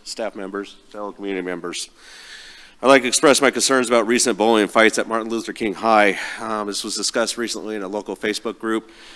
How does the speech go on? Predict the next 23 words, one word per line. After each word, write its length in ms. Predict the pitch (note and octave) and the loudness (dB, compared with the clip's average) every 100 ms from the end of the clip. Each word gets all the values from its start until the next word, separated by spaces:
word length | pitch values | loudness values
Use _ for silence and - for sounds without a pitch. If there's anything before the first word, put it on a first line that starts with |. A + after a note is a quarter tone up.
| - - | -20 -8
Uh, 100 | F#2+ | -4
my 120 | F#2+ | -2
son 200 | F#2+ G#2+ | 0 0
also 280 | G2+ G2 G2+ | -2 -4 -8
attends 400 | F#2 G#2+ G2+ F#2+ | -6 -4 -4 -4
there 220 | G#2 G2+ | -2 -2
and, 180 | F2+ E2+ _ _ _ _ _ _ D#2+ | -4 -8 _ _ _ _ _ _ -18
and 260 | F2+ F2 | -16 -10
lets 180 | F#2+ - | -10 -10
me 100 | F#2+ | -8
know 180 | F#2+ F2 | -6 -6
some 160 | G2+ F#2 | -6 -8
of 80 | |
the 60 | G2+ | -8
things 140 | F2+ | -8
that 60 | F2+ | -10
are 80 | F2 | -10
going 240 | F#2+ F2+ | -10 -8
on 300 | F2 F2+ E2+ - - | -6 -6 -6 -14 -10
at 320 | F2+ E2+ - | -6 -6 -4
King 160 | G2 E2 | -6 -4
High 180 | E2+ | -4
School. 340 | E2+ - E2+ | -4 -4 -8